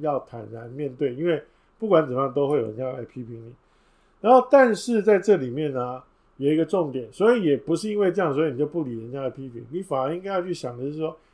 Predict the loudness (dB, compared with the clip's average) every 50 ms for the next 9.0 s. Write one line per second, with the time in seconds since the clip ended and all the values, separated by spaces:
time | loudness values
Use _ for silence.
0 | _ _ _ 0 2 2 2 2 -2 -8 _ _ _ _ _ _ 0 2 2 2
1 | 0 -2 0 0 0 -2 -2 -4 -6 -4 -4 -6 -4 -4 -4 -2 -2 -2 -4 -4
2 | -4 -4 -4 -4 -4 -4 -6 -6 -4 -2 -2 -2 -2 -4 -6 -6 -6 -6 -6 -8
3 | -8 -6 -6 -6 -4 -2 -2 -2 -2 -2 -6 -10 -8 -6 -6 -6 -4 -4 -6 -6
4 | -6 -8 -12 -18 _ _ _ _ _ _ _ -6 0 2 2 2 2 -2 -4 -6
5 | -6 -8 -10 -8 -4 -4 -2 -2 0 0 0 0 -2 -2 -4 -8 -10 -8 -6 -6
6 | -6 -8 -10 -14 -8 -4 -4 -4 -4 -6 -8 -8 -8 -10 -10 -12 -18 -20 _ _
7 | _ _ _ _ -6 -6 -6 -6 -4 -4 -4 -4 -4 -6 _ _ _ _ _ 0
8 | 0 2 2 2 2 0 0 -2 -4 -6 -6 -6 -4 -4 -4 -2 0 0 -2 -2